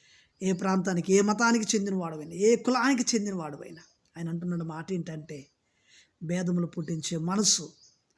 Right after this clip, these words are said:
సత్యముకు లోబడిన మనసు, దుర్నీతిని ప్రేమించే మనసు, అనగా పాపమును ప్రేమించే మనసు, అది ఉగ్రతకు గురైపోతుంది. ఒకవేళ ఈరోజు నువ్వు దేవుని ఉగ్రతకు గురయ్యే పరిస్థితిలో ఉన్నావేమో అని చూసుకోవాలి. అనగా ఏం చేయాలి మనము?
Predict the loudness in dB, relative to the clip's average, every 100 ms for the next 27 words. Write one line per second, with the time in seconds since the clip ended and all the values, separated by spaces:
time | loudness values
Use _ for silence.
0 | -20 -6 -2 2 4 4 6 6 4 2
1 | 2 0 0 0 0 2 4 4 2 2
2 | 4 6 4 4 2 2 2 0 0 -2
3 | 2 2 2 2 0 4 4 4 0 0
4 | 0 2 2 2 0 -4 -10 _ _ _
5 | _ _ _ _ -6 -2 0 4 4 4
6 | 0 0 -2 -2 -6 -14 -10 -10 -6 0
7 | 2 2 4 2 2 0 0 -2 -4 -4
8 | -2 -2 -2 -2 0 0 2 2 2 -2
9 | -6 -6 -4 -4 -2 -2 0 0 0 -4
10 | -6 -14 -20 _ -8 -6 -8 -10 -20 -18
11 | -20 -20 _ _ -8 -4 2 4 4 2
12 | 2 0 0 -2